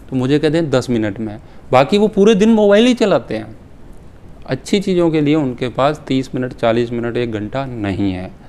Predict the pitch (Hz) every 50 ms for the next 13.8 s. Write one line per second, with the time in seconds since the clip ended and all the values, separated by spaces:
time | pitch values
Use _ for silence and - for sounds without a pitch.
0 | - - - - - - - - - - - - - 147 151 190 196 196 185 175
1 | 175 156 139 135 131 127 - 135 123 127 143 143 131 123 127 127 120 - - 131
2 | 131 131 120 117 120 120 120 110 107 113 113 127 127 120 113 - 117 - - 110
3 | 123 127 - - - 127 120 127 131 123 107 95 117 117 127 131 120 120 135 160
4 | 180 - - 139 151 185 175 - - 156 151 175 185 147 117 117 123 143 135 104
5 | - - - - - - - - - - - - - - - 127 131 147 156 170
6 | 160 160 147 147 156 160 151 160 147 123 110 104 98 92 - - - - - -
7 | - - - 123 113 110 107 107 101 104 - 139 135 127 123 117 113 110 107 101
8 | 113 127 113 110 - - - - - - 135 123 117 110 107 104 113 120 - 151
9 | 156 156 156 156 151 143 131 123 117 110 117 110 - - - - - 147 151 -
10 | - - - - - - - - - - - - - - - - - - - -
11 | - - - - - 127 123 143 147 - 180 180 175 175 180 175 185 180 160 156
12 | 151 147 - 190 185 165 143 - 185 180 180 175 - - 175 - 151 131 151 151
13 | 156 147 151 143 147 143 - - 147 135 - 151 120 101 95 -